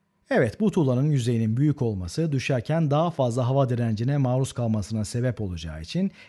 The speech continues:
yere daha yavaş düşecektir. Aynı şekilde bu tüyle aynı kütleye sahip başka bir tüy alırsanız ve onu hava direncini azaltacak şekilde sıkıştırırsanız bu tüyün de diğerlerine göre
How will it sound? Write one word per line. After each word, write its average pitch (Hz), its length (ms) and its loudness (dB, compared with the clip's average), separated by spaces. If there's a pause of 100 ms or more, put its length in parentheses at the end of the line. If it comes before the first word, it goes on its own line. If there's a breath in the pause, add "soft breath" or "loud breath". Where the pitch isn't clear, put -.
yere 196 360 0
daha 151 220 2
yavaş 98 400 -2
düşecektir. 82 760 -12 (400 soft breath)
Aynı 127 240 2
şekilde 107 600 -4
bu 135 140 0
tüyle 110 360 -4
aynı 131 300 0
kütleye 104 400 -4
sahip 123 380 -6
başka 117 340 -2
bir 107 100 -2
tüy 110 280 -4
alırsanız 123 640 -4 (320 loud breath)
ve 131 140 0
onu 147 360 2
hava 151 220 2
direncini 123 420 2
azaltacak 123 640 0
şekilde 95 460 -6
sıkıştırırsanız 143 1000 -4 (360 loud breath)
bu 208 120 2
tüyün 135 360 2
de 139 200 2
diğerlerine 127 500 2
göre 120 380 0